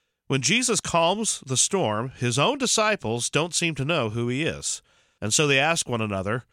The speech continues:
"Who then is this that he commands even winds and water,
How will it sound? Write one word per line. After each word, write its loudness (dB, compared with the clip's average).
"Who 2
then 2
is 2
this -2
that -2
he -2
commands 0
even 0
winds 0
and -2
water, 0